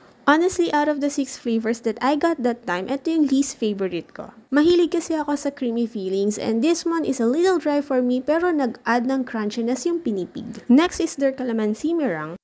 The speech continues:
Naprank pa nga ako nung una dahil meringue lang pala yung natikman ko sa first bite, kaya naman nagulat ako nung natikman ko yung calamansi part nito.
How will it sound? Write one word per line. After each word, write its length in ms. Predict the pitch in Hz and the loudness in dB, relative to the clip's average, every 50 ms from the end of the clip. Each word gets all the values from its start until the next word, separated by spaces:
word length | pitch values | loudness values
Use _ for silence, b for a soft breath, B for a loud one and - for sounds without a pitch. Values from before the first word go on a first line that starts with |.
| - | -6
Naprank 320 | 339 330 - 370 381 381 - | -2 2 4 4 4 2 0
pa 80 | 370 | -2
nga 160 | 370 359 349 349 | -2 0 0 0
ako 160 | 349 349 330 | 0 0 -2
nung 160 | 330 - 277 | -2 0 0
una 240 | 277 277 269 285 269 | 0 0 0 0 -2
dahil 240 | 247 269 277 302 285 | -2 -2 -2 0 0
meringue 400 | 285 285 285 277 330 359 392 403 | 0 0 0 0 0 0 0 0
lang 160 | 415 392 - | -2 0 0
pala 160 | 359 339 339 | 0 0 0
yung 80 | 339 330 | 0 -2
natikman 400 | 330 - 311 311 294 294 285 285 | -4 -6 -6 -4 -2 -2 0 0
ko 80 | 294 | -2
sa 160 | 285 - 285 | -2 -2 -2
first 400 | 269 - - 208 196 220 - - | -2 0 0 -2 -2 -2 -4 -4
bite, 160 | 202 208 226 - | -4 -4 -4 -2
kaya 240 | - 349 359 349 | -2 0 0 2
naman 240 | 349 349 339 339 339 | 2 2 2 2 2
nagulat 480 | 339 320 262 247 285 294 294 302 311 311 | 2 2 2 4 4 2 2 0 -2 -4
ako 240 | 277 262 - 254 254 | -8 -6 -4 -2 -2
nung 240 | 285 339 349 359 | 0 0 0 0
natikman 400 | 370 349 349 339 - 311 311 302 | 0 -2 -6 -4 -4 -4 -4 -4
ko 80 | 294 285 | -2 0
yung 160 | 294 294 285 | 0 0 0
calamansi 560 | 277 269 262 254 240 220 233 233 - 220 208 | 0 0 2 2 2 2 2 2 0 -2 -2
part 240 | - 202 190 190 - | -2 -4 -6 -4 -6
nito. 320 | - 165 - 160 165 - | -10 -10 -10 -10 -12 -12